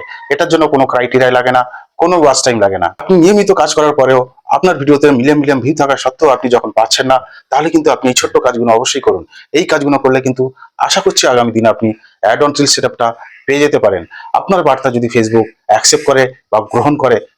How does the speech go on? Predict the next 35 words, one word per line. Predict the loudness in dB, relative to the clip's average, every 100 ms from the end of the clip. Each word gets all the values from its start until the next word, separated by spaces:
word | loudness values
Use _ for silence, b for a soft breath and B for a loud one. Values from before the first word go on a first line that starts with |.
| -6
তাহলে | -2 0
কিন্তু | 0 2 0
আপনি | 0 -2 -2
add-on | -2 0
রিলস | 0 0
সেটআপটা | 0 0 -2 -2 -2 -4 -2
অবশ্যই | 2 2 2 2
পেয়ে | 2 2
যেতে | 2
পারেন। | 0 -2 -4 -6
তা | -4
চলুন | 0 0 0 -4 _ -2
কিভাবে | 0 0 0
করবেন, | 2 2 0 B B
কোথায় | -4 0 0
গিয়ে | 2 0
সেটআপগুলো | 0 -4 -2 -2
করবেন, | 0 2 0 -2 B B B B -6
কোথায় | 0 2
গেলে | 4 2
আপনারা | 2 0 0
এই | 0 0
add-on | 0 0 0
রিলস | 0 0
সেটআপটা | -2 -2 -2 -4 B B
পেতে | -2 0
পারেন, | 0 0 -2 -12 B -2
চলুন | 2 0 -2 _ -4 -2
দেখে | 0 -2
নিন। | -4 B B -20 _ _ _ _ -6
দেখুন, | -2 0
আমি | 2 4 4 4
আমার | 2 2 0
একটা | 0 -4
ফ্রেন্ডের, | -2 -2 0 0 0